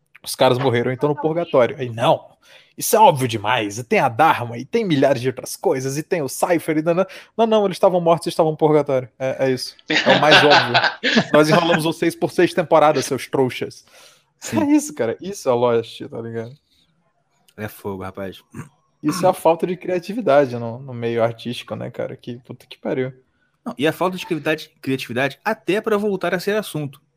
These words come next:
Speaker 3: Porque
Speaker 1: Sim.
Speaker 3: os irmãos
Speaker 1: Sim.
Speaker 3: Wachowski,
Speaker 2: Pois é.
Speaker 3: pra voltar a ser assunto, teve, tiveram que virar as irmãs Wachowski.
Speaker 1: Putz,
Speaker 3: Lili
Speaker 1: cara.
Speaker 3: e La-, Lana. Lili e Lan-,
Speaker 1: Eu
Speaker 3: Lana.
Speaker 1: prefiro ficar esquecido e preservar meu pau, mas tudo bem.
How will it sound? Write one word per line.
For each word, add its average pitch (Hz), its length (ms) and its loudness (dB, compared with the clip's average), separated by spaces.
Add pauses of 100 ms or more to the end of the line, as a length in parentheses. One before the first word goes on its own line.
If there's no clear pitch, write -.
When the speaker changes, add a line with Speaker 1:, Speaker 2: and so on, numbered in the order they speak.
(420)
Speaker 3:
Porque 180 300 0
Speaker 1:
Sim. 139 220 0
Speaker 3:
os 208 80 2
irmãos 135 340 2
Speaker 1:
Sim. - 60 -6
Speaker 3:
Wachowski, 135 460 2
Speaker 2:
Pois - 40 -2
é. 117 140 8
Speaker 3:
pra 151 80 4
voltar 143 320 2
a - 20 0
ser 131 160 -2
assunto, 156 280 -4
teve, 190 200 0
tiveram 175 260 -2
que 175 120 -10
virar 196 140 0
as 202 120 0
irmãs 214 360 -2
Wachowski. 214 580 -2 (840)
Speaker 1:
Putz, 120 300 -8
Speaker 3:
Lili 165 520 4
Speaker 1:
cara. - 80 -14 (200)
Speaker 3:
e 190 80 -2
La-, 196 200 0
Lana. 156 420 0 (160)
Lili 180 300 2
e 277 40 6
Lan-, 170 240 2
Speaker 1:
Eu 135 80 2
Speaker 3:
Lana. 147 160 4
Speaker 1:
prefiro 143 400 -2
ficar 143 240 -4
esquecido 135 460 -2
e - 20 -6
preservar 135 400 4
meu 139 160 -2
pau, - 300 -6
mas 113 140 -10
tudo 139 200 -16
bem. 131 200 -12